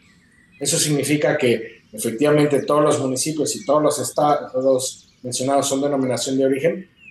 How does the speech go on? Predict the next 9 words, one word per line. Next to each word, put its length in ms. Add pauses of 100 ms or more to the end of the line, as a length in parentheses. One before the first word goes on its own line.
(100)
pero 200
solo 360
se 140
puede 220
sembrar 380
en 60
las 100
zonas 280
agrícolas. 680